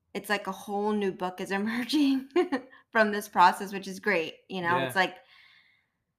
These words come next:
Speaker 1: they say you write to heal, and I feel like I did that. Um,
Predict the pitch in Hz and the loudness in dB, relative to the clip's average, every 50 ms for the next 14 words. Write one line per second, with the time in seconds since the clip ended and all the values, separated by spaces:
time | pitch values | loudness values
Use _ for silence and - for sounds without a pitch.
0 | _ _ _ 214 220 214 220 220 - 226 208 202 202 202 196 196 180 180 196 196 | _ _ _ 0 0 0 0 -2 -4 -2 0 0 2 2 0 -2 -2 -4 -6 -6
1 | 196 190 190 175 185 190 185 185 185 185 180 - - - - - - - - 226 | -4 -6 -6 0 2 4 4 4 4 2 -2 -6 -8 -12 -14 -14 -16 -14 -12 -12
2 | 214 - - 214 202 175 165 170 180 208 196 185 180 180 185 - 175 170 175 170 | -12 -8 -4 -2 -2 0 0 -2 -4 -4 -4 -4 -4 -4 -6 -8 -8 -8 -8 -6
3 | 170 170 165 165 - 170 165 - - 170 175 185 214 247 240 - - _ _ - | -6 -8 -8 -6 -6 -8 -6 -2 0 2 2 2 2 0 -4 -8 -14 _ _ -2
4 | 190 190 180 175 175 170 170 165 170 165 175 196 254 | 0 0 0 0 0 -2 -2 -4 -6 -10 -12 -14 -16